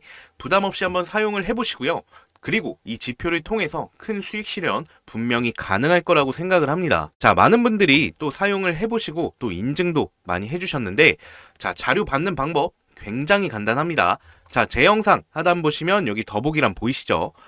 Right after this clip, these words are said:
자, 더보기란 클릭 후에 여기 인증 링크가 있습니다.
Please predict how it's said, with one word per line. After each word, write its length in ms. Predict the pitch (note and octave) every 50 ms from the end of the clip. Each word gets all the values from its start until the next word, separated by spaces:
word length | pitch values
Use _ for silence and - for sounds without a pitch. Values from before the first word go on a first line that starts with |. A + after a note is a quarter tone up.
| - - _ - -
자, 120 | - E2+
더보기란 600 | - - - G#2 A2+ C#3+ D#3 D#3+ D#3+ D#3 D3+ D3
클릭 360 | C#3+ - - G3+ G3+ G3 F3+ -
후에 320 | - - G#3+ F3 D3 F3 - _ _ _ _
여기 400 | - F2+ F#2 G#2+ C#3+ F#3+ G#3 - - _ _ -
인증 380 | G#2 A#2 B2+ C#3+ E3+ F#3 F#3
링크가 260 | F3+ E3+ D3+ - C3 F2+
있습니다. 420 | E2+ - - C3 A#2+ - E2 D2